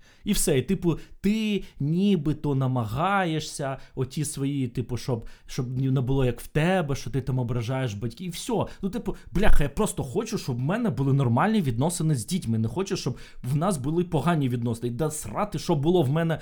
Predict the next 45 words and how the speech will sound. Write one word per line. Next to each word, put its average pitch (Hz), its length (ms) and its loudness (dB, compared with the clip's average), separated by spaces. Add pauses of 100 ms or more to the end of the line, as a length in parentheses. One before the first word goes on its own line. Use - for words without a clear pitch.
(260)
коли 151 200 2
я 165 60 6
був 165 260 2
маленький. 139 420 4
Я - 80 -6
хочу - 240 -4
тут 220 300 -2
і 220 40 0
зараз. 98 460 -4 (140)
Чи, 147 120 -4
типу, 139 240 -8
там, - 220 -2 (220)
не 139 80 -2
знаю, 120 280 0
там, 104 120 -4
ми 196 120 2
з 139 80 -2
дружиною, 135 600 0
там, 110 180 0
не 120 80 4
розмовляємо 123 680 4
вже 104 160 -2
тиждень. 120 380 -2 (840)
Типу, 110 340 -4 (160)
а - 80 -6
чому 202 280 0
ти 170 100 0
вирішив, 190 440 2
що - 140 -2
це - 180 0
проблема? 90 840 6 (400)
Там, 104 160 -4
знаєш, 156 300 -2
і 226 60 2
знову 160 320 4
таки, 127 220 -10
ну, 220 120 -2
от, - 120 -4 (140)
там 151 120 0
будь-що, 175 320 -2
типу, - 320 -6 (160)
я 185 320 2
хочу 170 460 0
купити 170 400 -4
автомобіль. 101 600 -4